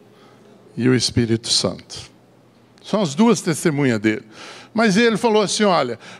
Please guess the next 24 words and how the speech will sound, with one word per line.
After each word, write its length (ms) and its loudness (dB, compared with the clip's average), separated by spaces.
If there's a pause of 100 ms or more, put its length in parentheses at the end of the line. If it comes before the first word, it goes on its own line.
(120)
pra 400 2
ficar 400 -2
mais 340 2
claro 320 2
ainda, 320 2
eu 60 4
vou 180 2
pegar 280 0
dois 360 0
homens 480 2
como 260 0
testemunha." 760 2 (2500)
E 80 -6
lá 200 0
em 20 2
Apocalipse 640 -2
vai 100 2
falar, 400 0
né? 220 -6 (520)
"Direi 540 2
às 340 -2
minhas 640 0
duas 420 2
testemunhas, 960 -2